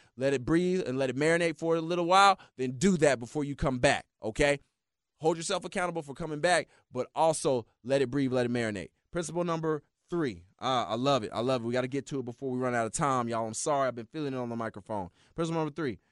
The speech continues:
Don't let history repeat itself,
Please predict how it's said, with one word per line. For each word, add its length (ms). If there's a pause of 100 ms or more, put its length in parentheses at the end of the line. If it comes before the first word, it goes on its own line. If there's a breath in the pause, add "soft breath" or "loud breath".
(280)
Don't 380
let 400 (200)
history 720 (320)
repeat 520 (260)
itself, 500